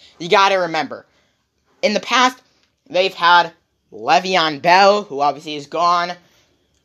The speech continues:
and is also actually a free agent. They also had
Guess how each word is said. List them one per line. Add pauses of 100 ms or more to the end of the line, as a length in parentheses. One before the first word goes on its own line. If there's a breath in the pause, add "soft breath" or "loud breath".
(160)
and
is
also
actually
a
free
agent. (280 soft breath)
They
also
had